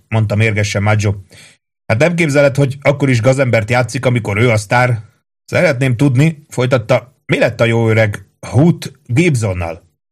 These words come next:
"Már alig emlékszem rá. Istenem, már kölyök koromban is ősz volt." "Azt hiszem, már meghalt", mondta Prue. "Úristen", mondta Maggio. "De ennék egy kis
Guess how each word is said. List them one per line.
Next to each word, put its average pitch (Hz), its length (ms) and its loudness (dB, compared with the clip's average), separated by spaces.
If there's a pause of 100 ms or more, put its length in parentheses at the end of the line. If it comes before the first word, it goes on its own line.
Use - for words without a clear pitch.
(400)
"Már 233 220 2
alig 131 220 2
emlékszem 101 460 -2
rá. 90 200 -4 (600)
Istenem, 160 360 0
már 143 240 2 (200)
kölyök 156 300 2
koromban 107 400 0
is 98 140 -2
ősz 101 180 -4
volt." 92 300 -8 (680)
"Azt 107 260 -4
hiszem, 160 280 -2
már 160 200 2
meghalt", 90 680 -4
mondta 101 280 -2
Prue. 90 240 -6 (680)
"Úristen", 120 800 -2
mondta 107 260 -2
Maggio. 101 340 0 (580)
"De 135 180 2
ennék 185 300 0
egy 170 120 -2
kis - 340 -4